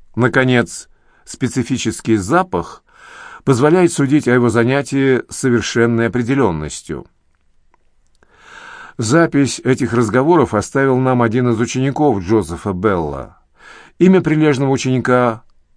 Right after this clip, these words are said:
Артур Конан Дойл. Завершив медицинское образование в своём родном Эдинбурге, Артур Конан Дойл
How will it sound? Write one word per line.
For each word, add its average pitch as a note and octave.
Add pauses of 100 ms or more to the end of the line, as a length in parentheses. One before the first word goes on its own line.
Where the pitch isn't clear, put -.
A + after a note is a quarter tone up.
Артур D3+
Конан A#2+
Дойл. D#2+ (1600)
Завершив D#3+
медицинское C#3
образование A#2+
в F2+
своём A#2+
родном A2+
Эдинбурге, A2+ (600)
Артур E3+
Конан C3+
Дойл A#2+